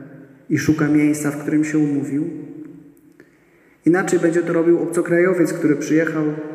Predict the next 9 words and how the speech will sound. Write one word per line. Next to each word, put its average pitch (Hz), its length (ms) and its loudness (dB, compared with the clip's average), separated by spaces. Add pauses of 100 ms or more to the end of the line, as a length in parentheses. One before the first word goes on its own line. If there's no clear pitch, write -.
(200)
do 151 80 -2
Krakowa, 151 460 -6
żeby 147 220 -4
zwiedzić 147 420 -2
miasto 139 380 -2
i 139 120 -4
szuka 147 360 -8 (380)
atrakcyjnych 147 640 2
zabytków. 147 580 -6